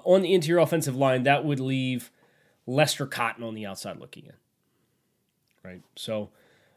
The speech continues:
uh, that in grand total on the offensive side of the ball is twenty-three names. Usually it's twenty-five, twenty-five, twenty-three. I think they got plenty of depth at wide receiver. I think they got plenty of depth at running back. I think they have plenty of depth at quarterback.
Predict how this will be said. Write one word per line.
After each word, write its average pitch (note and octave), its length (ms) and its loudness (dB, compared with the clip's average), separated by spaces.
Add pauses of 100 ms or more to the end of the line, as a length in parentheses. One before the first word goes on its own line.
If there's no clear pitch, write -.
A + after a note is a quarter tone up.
uh, A2+ 120 -10
that D3+ 240 2
in F3+ 120 0
grand E3 300 0
total D#3 420 -2
on D3+ 200 2
the C#3+ 180 0
offensive C#3 540 -2
side G#2+ 260 -2
of G2+ 60 -8
the F#2 60 -14
ball F#2 360 -12 (1200)
is - 80 -18
twenty-three C#3+ 540 -4
names. F#2+ 400 -12 (480)
Usually D3 300 -2
it's C#3 100 -6
twenty-five, C#3 520 0
twenty-five, B2 520 -6
twenty-three. - 460 -14 (1800)
I C3 80 -6
think C3+ 140 -2
they C#3 80 2
got B2 160 2
plenty D#3+ 280 2
of B2 80 2
depth C#3 220 2
at B2 80 -6
wide B2+ 180 -2
receiver. A#2 300 -4
I A#2 40 -4
think A#2 160 -8
they A#2+ 120 -6
got G#2+ 140 -6
plenty C#3+ 260 0
of C3 40 -2
depth C3 180 -2
at G2 100 -12
running G2+ 220 -10
back. G#2 200 -8
I A2+ 40 -8
think G#2+ 180 -12
they A2+ 60 -6
have - 200 -12
plenty C#3+ 400 0
of C3 80 -2
depth B2 240 -2
at G#2+ 80 -8
quarterback. G#2 760 -10